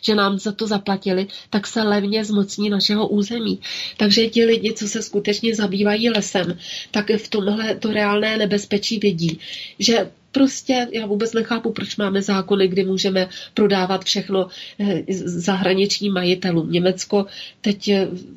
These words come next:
šláplo na brzdy, ani nevím, jestli tam takový zákon byl, ale pan kolega uvedl, eh, k čemu se Německo, Německo usneslo a my nic. Takže až se bude psát ten dopis, tak bych prosila tam také zmínit ty lesy.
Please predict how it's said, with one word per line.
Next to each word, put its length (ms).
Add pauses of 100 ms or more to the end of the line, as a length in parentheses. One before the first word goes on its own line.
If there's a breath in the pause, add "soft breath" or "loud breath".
(140)
šláplo 480
na 120
brzdy, 360
ani 220
nevím, 260
jestli 280
tam 320
takový 380
zákon 400
byl, 220 (260 loud breath)
ale 140
pan 220
kolega 360
uvedl, 480
eh, 480 (100)
k 100
čemu 280
se 180
Německo, 420
Německo 460
usneslo 500
a 40
my 160
nic. 440 (360 loud breath)
Takže 260
až 140
se 120
bude 180
psát 300
ten 180
dopis, 320
tak 180
bych 140
prosila 480
tam 200
také 300
zmínit 480
ty 100
lesy. 460